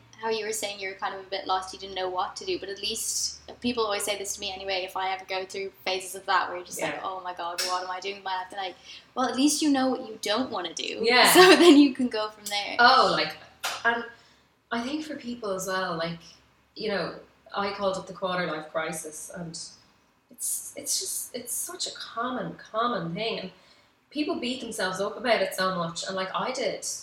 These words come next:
Speaker 2: massively. Like, I left college and was like, "Oh my God, what am I gonna do?" And, like, I did mention, you know, my family, like, all my brothers and sisters, my cousins, like, my friends, my peers are all,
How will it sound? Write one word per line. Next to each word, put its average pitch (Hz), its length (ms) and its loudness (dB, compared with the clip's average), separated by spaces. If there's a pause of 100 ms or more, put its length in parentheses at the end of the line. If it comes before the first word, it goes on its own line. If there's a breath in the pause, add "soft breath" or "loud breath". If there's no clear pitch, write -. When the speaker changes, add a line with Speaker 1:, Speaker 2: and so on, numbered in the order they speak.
(140)
Speaker 2:
massively. 185 580 -6
Like, - 160 -6
I 175 80 -4
left - 180 -10
college 180 200 -4
and 175 60 -8
was 170 100 -10
like, - 140 -14
"Oh - 140 -20
my - 160 -20
God, - 180 -20
what - 100 -20
am - 120 -20
I - 40 -16
gonna 190 100 -10
do?" 190 240 -4 (420 soft breath)
And, 196 80 -2
like, 190 140 0
I 190 80 0
did 185 220 -4
mention, 180 480 -6 (100)
you 190 80 -8
know, 165 300 -4
my 185 80 -14
family, 175 760 -2 (280)
like, 175 340 -8
all 196 100 2
my 190 140 -2
brothers 165 240 -4
and 170 120 -8
sisters, 226 440 -4
my - 80 -12 (100)
cousins, 196 580 -6
like, - 240 -10
my 165 120 -8
friends, 214 480 0
my 170 100 -8
peers 196 420 -4
are 180 120 -2
all, 175 320 0